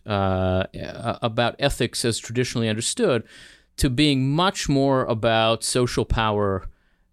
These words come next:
and, and control of institutions. So that now when we say sh-, social issues, we often mean things like, um,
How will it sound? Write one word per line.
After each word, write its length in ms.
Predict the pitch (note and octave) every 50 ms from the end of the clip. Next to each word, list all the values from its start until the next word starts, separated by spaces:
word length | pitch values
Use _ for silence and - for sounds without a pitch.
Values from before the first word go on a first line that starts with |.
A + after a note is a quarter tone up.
| _
and, 840 | - A2+ A2 G#2+ G#2+ G#2 G#2 G2+ G#2 G2+ G2+ G2 - - - - - - _ -
and 280 | - A2 A2 G#2 G#2+ -
control 420 | - A2 - - - A#2+ A2+ A2 G#2+
of 60 | G2+
institutions. 720 | G#2 F#2+ - - - - - G2 F#2+ - - - - - -
So 500 | - - - - - G#2+ G#2 G2+ G2+ -
that 260 | - G#2+ A2 A2 -
now 340 | A#2 A#2 A#2 C3 D3 D#3 C#3+
when 100 | C3 A#2+
we 80 | A#2
say 200 | A2 - - C#3
sh-, 160 | B2+ - - -
social 380 | - - D#3 D3 C#3+ - B2+
issues, 360 | A#2 G#2+ - - A#2 A2+ G2 A2
we 100 | A2+ G#2
often 280 | A2 A#2+ - C3 A#2
mean 220 | A2 A2+ A2+ A2 G#2+
things 300 | - A#2 G#2+ G#2 G2 A2
like, 320 | G#2 G2 F#2+ F#2 - _ _ _ _ _ _ _ _ _ _ _ -
um, 640 | - G#2+ G2+ G2+ G2 F#2+ F#2+ F#2+ F#2+ F#2 F#2 -